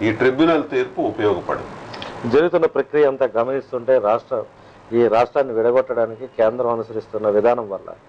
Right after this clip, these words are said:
Speaker 2: అది, అంటే, తెలుగు జాతి మధ్య చిచ్చు పెడుతుందని
Speaker 1: అవును.
Speaker 2: అందరూ అంటున్నారు.
Speaker 1: అవును.
Speaker 2: విభజన ప్రక్రియ సక్రమంగా లేని పక్షంలో ఖచ్చితంగా నిరంతరం కొట్లాట జరిగే అవకాశాలే కనిపిస్తున్నాయి కదా రెండు ప్రాంతాల మధ్య.
Speaker 1: అంటే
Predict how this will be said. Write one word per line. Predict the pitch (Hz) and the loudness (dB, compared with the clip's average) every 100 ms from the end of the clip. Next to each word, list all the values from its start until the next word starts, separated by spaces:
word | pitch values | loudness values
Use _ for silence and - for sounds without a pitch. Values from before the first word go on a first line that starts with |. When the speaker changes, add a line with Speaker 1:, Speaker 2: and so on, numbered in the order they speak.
| - - - - - | -20 -20 -20 -20 -4
Speaker 2:
అది, | 127 127 131 123 | 0 4 2 2
అంటే, | 127 131 | 0 -2
తెలుగు | 127 120 143 | 2 2 4
జాతి | 151 147 | 2 2
మధ్య | 151 151 | -4 2
చిచ్చు | 147 135 - 139 - | 4 4 0 -14 -6
పెడుతుందని | 160 151 143 151 151 165 | 0 0 0 -2 0 2
Speaker 1:
అవును. | 160 | 2
Speaker 2:
అందరూ | 143 160 | 2 4
అంటున్నారు. | 147 139 170 151 98 - 85 | 4 4 0 -2 0 -2 -6
Speaker 1:
అవును. | 82 - - | -14 -18 0
Speaker 2:
విభజన | 113 139 175 190 185 | 2 4 6 6 4
ప్రక్రియ | 175 170 170 165 | 2 0 0 -2
సక్రమంగా | 143 131 151 156 156 147 95 117 | -2 0 0 0 4 2 2 0
లేని | 127 143 | 2 2
పక్షంలో | 139 135 135 135 175 | 0 -2 -6 2 2
ఖచ్చితంగా | - - - 131 143 151 156 156 156 - _ _ | 2 -6 -4 -4 0 0 2 2 2 -4 _ _
నిరంతరం | 123 156 175 185 180 | 2 4 4 2 4
కొట్లాట | 151 147 160 143 | 2 4 2 4
జరిగే | 139 135 135 | 2 4 4
అవకాశాలే | 127 123 135 139 131 | 4 2 0 0 -2
కనిపిస్తున్నాయి | 123 120 - 113 107 | -2 -6 -12 -4 -2
కదా | 104 107 | 2 2
రెండు | 110 | 2
ప్రాంతాల | 110 113 104 98 | 0 0 -2 -6
మధ్య. | 92 - - - - - - - | -12 -18 -20 -20 -20 -20 -14 -8
Speaker 1:
అంటే | 156 185 202 202 151 | -2 0 2 2 0